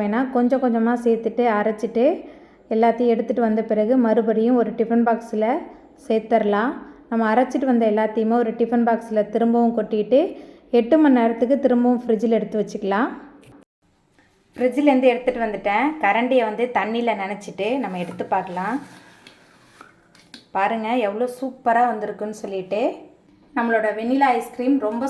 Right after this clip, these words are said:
சூப்பரா ரெடி ஆயிட்டு. இந்த சுவையான வெண்ணிலா ஐஸ்கிரீமை ஹோம்மேடா நீங்களும் உங்க வீட்ல செஞ்சு பாருங்க. இந்த வீடியோ உங்களுக்கு பிடிச்சிருந்தா லைக் பண்ணுங்க, ஷேர் பண்ணுங்க, கமெண்ட் பண்ணுங்க, சப்ஸ்கிரைப் பண்ணுங்க. அப்படியே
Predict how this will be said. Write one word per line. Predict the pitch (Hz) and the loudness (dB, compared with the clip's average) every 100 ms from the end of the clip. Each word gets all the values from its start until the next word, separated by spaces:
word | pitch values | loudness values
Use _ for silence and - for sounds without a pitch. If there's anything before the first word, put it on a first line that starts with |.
| 269 | -4
சூப்பரா | 285 - 247 240 254 | -6 -2 0 2 2
ரெடி | 233 233 226 | 0 -4 -4
ஆயிட்டு. | 220 214 226 285 247 | -4 -6 -6 -6 -6
இந்த | 214 214 | -8 -8
சுவையான | 226 226 226 247 | -6 -4 -4 -4
வெண்ணிலா | 220 226 233 220 | -6 -4 -4 -4
ஐஸ்கிரீமை | 220 - 214 214 240 | -6 -8 -8 -6 -8
ஹோம்மேடா | 240 233 233 220 226 226 | -6 -4 -4 -4 -4 -4
நீங்களும் | 233 233 | -6 -6
உங்க | 226 214 | -6 -8
வீட்ல | 214 226 233 | -8 -10 -10
செஞ்சு | 220 247 | -10 -4
பாருங்க. | 233 220 220 269 294 - - _ | -4 -4 -4 -4 -4 -12 -20 _
இந்த | - 254 | -10 -4
வீடியோ | 277 262 | 0 0
உங்களுக்கு | 226 - | -2 -8
பிடிச்சிருந்தா | 220 226 214 208 | -10 -8 -4 -4
லைக் | 214 - | -6 -6
பண்ணுங்க, | 262 254 247 254 | -4 -4 -4 -4
ஷேர் | 247 240 240 | -2 -2 -2
பண்ணுங்க, | 233 220 226 226 | -6 -6 -8 -8
கமெண்ட் | 214 233 233 | -6 -6 -6
பண்ணுங்க, | 220 220 226 240 | -6 -6 -10 -10
சப்ஸ்கிரைப் | - - 240 240 | -14 -8 -6 -4
பண்ணுங்க. | 226 220 233 302 - - - - | -6 -6 -4 -4 -6 -18 -20 -12
அப்படியே | - 220 254 | -12 -8 -8